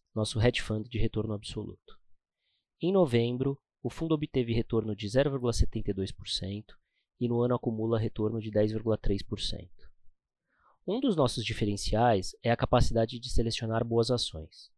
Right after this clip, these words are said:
Neste mês, essa característica fez toda a diferença e, mesmo com o índice Bovespa permanecendo quase inalterado, agregou bons retornos ao fundo.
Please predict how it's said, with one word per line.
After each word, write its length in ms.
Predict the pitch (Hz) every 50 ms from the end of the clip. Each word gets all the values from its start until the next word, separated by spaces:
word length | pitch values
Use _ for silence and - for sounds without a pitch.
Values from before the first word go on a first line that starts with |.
| _ - - _ _ _ _ _ _
Neste 260 | 143 160 175 - -
mês, 440 | - 131 110 110 110 120 123 - - -
essa 240 | - 113 - - 123
característica 760 | - 127 123 123 - - 117 117 123 123 - - - 131 123
fez 280 | - - 113 113 -
toda 260 | - 143 147 151 156 -
a 100 | - 123
diferença 720 | 113 - - - 104 95 95 95 95 104 113 - - 123 - _ _ _ _ _ _ _ -
e, 80 | 123
mesmo 320 | 127 143 165 190 196 202 185
com 180 | - - 151
o 60 | 139
índice 260 | 139 135 131 - - 131
Bovespa 440 | 120 117 110 110 113 107 - 110
permanecendo 680 | - - 110 113 117 113 113 113 107 - - 107 104 104
quase 260 | - - 123 123 139
inalterado, 800 | 135 127 117 113 - - 104 98 95 95 95 98 104 117 120 - -
agregou 440 | - 127 117 117 123 117 117 120 123
bons 280 | 117 117 123 139 139 -
retornos 540 | 135 131 - - 110 107 110 110 113 107 113
ao 100 | 110 107
fundo. 380 | - - - 78 - _ -